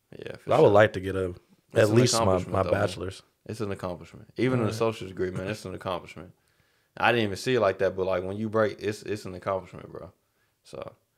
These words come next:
Speaker 2: Okay.
Speaker 1: I say embrace it.
Speaker 2: Associates in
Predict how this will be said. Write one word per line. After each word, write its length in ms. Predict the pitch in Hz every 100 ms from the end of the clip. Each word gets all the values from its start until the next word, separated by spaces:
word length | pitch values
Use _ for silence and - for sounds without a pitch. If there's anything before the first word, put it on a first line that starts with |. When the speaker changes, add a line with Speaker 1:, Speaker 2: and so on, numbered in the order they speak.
| 131
Speaker 2:
Okay. 460 | 165 156 139 165 170
Speaker 1:
I 100 | -
say 180 | - -
embrace 360 | - - - -
it. 80 | -
Speaker 2:
Associates 680 | - 127 117 - 113 110 -
in 240 | 104 104